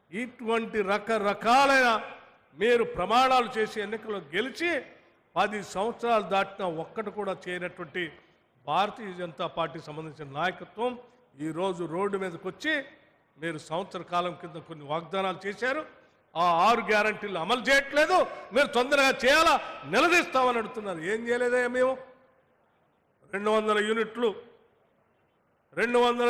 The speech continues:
యూనిట్లు ఉచిత కరెంటు మేము ఇస్తామని చెప్పాం, ఈరోజు ఇస్తా ఉన్నాం. ఐదు వందల రూపాయల గ్యాస్ సిలిండర్కే ఇస్తామని చెప్పాం, ఈరోజు ఇస్తా ఉన్నాం.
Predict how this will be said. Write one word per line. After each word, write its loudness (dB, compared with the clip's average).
యూనిట్లు 0
ఉచిత -8
కరెంటు 0
మేము 6
ఇస్తామని 4
చెప్పాం, 4
ఈరోజు 2
ఇస్తా -6
ఉన్నాం. -6
ఐదు 4
వందల 4
రూపాయల 4
గ్యాస్ 4
సిలిండర్కే 2
ఇస్తామని 4
చెప్పాం, 4
ఈరోజు -4
ఇస్తా -4
ఉన్నాం. -8